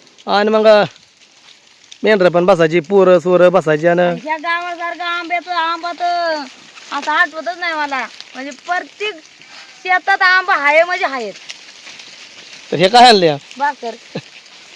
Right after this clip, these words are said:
Speaker 2: आता हे जेवण आपल्या परत घेत तर काय, आता जेवलं नाही.
Speaker 1: तर आता
Speaker 2: ताक अन चपाती आहेत आणि जरा
Speaker 1: ताक पण पिलो आता आम्ही.
Speaker 2: आणि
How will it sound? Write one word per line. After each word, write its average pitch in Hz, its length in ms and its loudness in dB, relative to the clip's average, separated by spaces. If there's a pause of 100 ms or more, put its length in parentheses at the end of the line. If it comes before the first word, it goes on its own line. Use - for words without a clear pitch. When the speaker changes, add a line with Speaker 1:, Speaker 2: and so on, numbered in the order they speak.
Speaker 2:
आता 269 240 -10
हे 285 120 -4
जेवण 359 360 -4
आपल्या 330 300 -2
परत 320 200 -2
घेत 320 260 -6
तर 262 220 -14
काय, 254 120 -4
आता 226 140 -6
जेवलं 311 400 -8
नाही. 233 160 -10 (880)
Speaker 1:
तर 180 80 0
आता 170 280 6 (1500)
Speaker 2:
ताक 294 320 -2
अन 285 160 -6 (800)
चपाती 285 360 -6
आहेत 269 180 -4 (580)
आणि 233 140 -10
जरा 262 280 -2 (440)
Speaker 1:
ताक 196 180 6
पण 180 200 4
पिलो 214 240 6
आता 208 180 6
आम्ही. 214 180 4 (1900)
Speaker 2:
आणि 254 120 -12